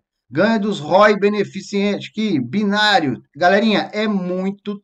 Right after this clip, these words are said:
top, ok? Dos benefícios, dos bônus, tudo aqui especificadinho. Depósito, vai clicar em depósito, olha aí. Depositar fundos. Aqui, ó, é onde nós fazemos a, o depósito, ok? Clicou,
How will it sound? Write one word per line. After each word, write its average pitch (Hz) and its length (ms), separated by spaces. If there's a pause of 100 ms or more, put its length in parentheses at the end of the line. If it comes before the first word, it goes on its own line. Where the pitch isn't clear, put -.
(100)
top, 190 460
ok? 175 420
Dos 139 140
benefícios, 196 640
dos 185 220
bônus, 151 500
tudo 247 180
aqui 202 380 (560)
especificadinho. 190 1080
Depósito, 190 720
vai 160 220
clicar 196 380
em 208 40
depósito, 170 560
olha 180 160
aí. 135 180 (300)
Depositar 202 680
fundos. 214 600 (400)
Aqui, 208 540
ó, 196 220
é 165 140
onde 185 280
nós 196 220
fazemos 185 440
a, 180 100 (200)
o 160 80
depósito, 170 880
ok? 190 400
Clicou, 202 640